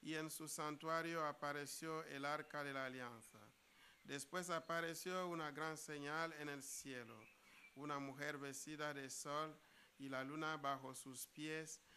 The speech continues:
y una corona de doce estrellas sobre su cabeza. María es coronada como reina del universo y señora de la historia. Esto significa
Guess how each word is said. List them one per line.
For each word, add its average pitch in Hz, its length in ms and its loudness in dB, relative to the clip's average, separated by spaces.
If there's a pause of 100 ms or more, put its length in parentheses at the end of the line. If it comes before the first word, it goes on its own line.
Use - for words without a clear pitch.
(140)
y 127 80 -10
una 135 260 -2
corona 139 400 -2
de 135 140 -4
doce 139 400 -4
estrellas 135 720 -2 (400)
sobre 127 500 -2
su 120 260 -8
cabeza. 113 560 -6 (580)
María 139 480 2
es 139 140 -2
coronada 147 680 0
como 131 340 -2
reina 151 380 0
del 139 160 -2
universo 139 640 -4
y 143 100 -4
señora 139 540 -2
de 135 120 -4
la 127 120 -4
historia. 117 680 -10 (540)
Esto 135 340 -4
significa 135 840 -4